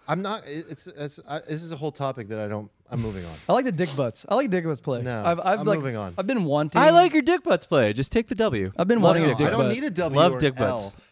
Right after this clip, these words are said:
Speaker 1: What I need is, like, I'm sharing my alfalfa. It's my alfalfa. Like, that's it.
Speaker 2: So this is
Speaker 1: That's, that's, that's fucking it. Like, there's
Speaker 2: so this
Speaker 1: nothing
Speaker 2: is a good
Speaker 1: else.
Speaker 2: segue, actually, 'cause, like,
Speaker 1: <laughs>
Speaker 2: um, you know, I think you,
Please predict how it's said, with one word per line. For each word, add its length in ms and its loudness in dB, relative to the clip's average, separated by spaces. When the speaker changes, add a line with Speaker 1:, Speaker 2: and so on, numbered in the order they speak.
Speaker 1:
What 120 -2
I 140 -2
need 160 0
is, 160 6
like, 180 4
I'm 220 2
sharing 240 0
my 140 0
alfalfa. 720 -4
It's 160 -10
my 220 -2
alfalfa. 560 -4
Like, 180 -6
that's 260 -6
it. 220 -8
Speaker 2:
So 360 -2
this 160 -2
is 80 0
Speaker 1:
That's, 260 0
that's, 260 -2
that's 260 -2
fucking 320 -2
it. 340 -4
Like, 260 -2
there's 1120 -8
Speaker 2:
so 40 0
this 0 -
Speaker 1:
nothing 80 0
Speaker 2:
is 140 -2
a 40 -2
good 60 2
Speaker 1:
else. 200 -4
Speaker 2:
segue, 320 0
actually, 280 -2
'cause, 200 0
like, 220 0
Speaker 1:
<laughs> 160 -4
Speaker 2:
um, 360 2
you 140 -2
know, 280 2
I 120 -2
think 160 -4
you, 260 0